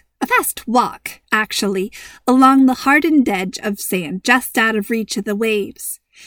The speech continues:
The area where the boat had docked was clear, but further down the shore the terrain varied from rocky to small cliffs and back to beach again. She kept moving,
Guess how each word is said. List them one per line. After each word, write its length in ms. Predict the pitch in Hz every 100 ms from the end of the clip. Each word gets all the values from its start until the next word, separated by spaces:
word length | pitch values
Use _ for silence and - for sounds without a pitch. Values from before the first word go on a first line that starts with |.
| - _
The 200 | 285 -
area 360 | 302 339 349
where 160 | 294 262
the 100 | 233
boat 280 | 214 220 220
had 160 | 196
docked 400 | 196 202 196 -
was 160 | 190 185
clear, 600 | - - 240 196 190 277
but 180 | - 226 -
further 360 | - 294 320 277
down 340 | 233 226 233
the 100 | 208
shore 420 | - - 233 196
the 120 | 196 202
terrain 520 | - 240 240 240 220
varied 460 | 220 226 226 226
from 240 | - 208 202
rocky 500 | 214 214 - 226 208
to 120 | -
small 400 | 175 - 214 214
cliffs 520 | 208 - 202 196 -
and 140 | 190 190
back 280 | 196 208 -
to 100 | 214
beach 300 | 240 240 208
again. 400 | 202 196 190 202 _ _ _ _ _ _ _
She 180 | - 320
kept 380 | 262 320 - 254
moving, 540 | 262 247 202 185